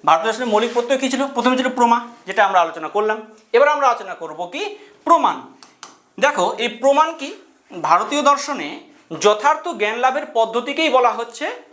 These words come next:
প্রমাণ। অর্থাৎ আমি কোন পথে গেলে, কোন দিক দিয়ে গেলে জ্ঞান পাবো, কোন দিক দিয়ে গেলে আমরা জ্ঞানটাকে পাবো, অর্থাৎ যথার্থ জ্ঞানে, জ্ঞান লাভের যে উপায়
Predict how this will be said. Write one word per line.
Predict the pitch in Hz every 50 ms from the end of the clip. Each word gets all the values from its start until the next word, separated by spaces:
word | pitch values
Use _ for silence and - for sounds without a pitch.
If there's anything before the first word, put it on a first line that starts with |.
| - -
প্রমাণ। | - 196 180 165 143 127 110 - - -
অর্থাৎ | - - - - 202 170 160 - - - _ _ -
আমি | - 214 247 262
কোন | 247 - 277 302 311 320 339 320 320
পথে | 269 247 - 226 220
গেলে, | 160 147 135 127 127 - - - - _ _ _ -
কোন | - 311 330 320 330
দিক | 320 320 294 302 302
দিয়ে | 311 302 277
গেলে | 208 196 190 208 240
জ্ঞান | 240 160 156 208 220 226 220 -
পাবো, | 175 151 139 - 104 - - - _ _ _ _ _ _ _ _ _ _ _ _ _
কোন | - 269 302 320 302
দিক | 294 277 226 220
দিয়ে | 262 233
গেলে | 185 185 165 165 226 - - - - - - -
আমরা | 165 202 254 233
জ্ঞানটাকে | 180 185 190 392 202 196 220 214 226 233
পাবো, | - 147 135 123 135
অর্থাৎ | 165 165 - 269 277 - - - - - -
যথার্থ | 147 170 196 190 196 262 269 262 311 302
জ্ঞানে, | 302 220 208 214 220 233 254 262
জ্ঞান | - - 160 180 196 214
লাভের | 233 240 240 277 254
যে | 247 277
উপায় | 208 208 208 - 294 208 165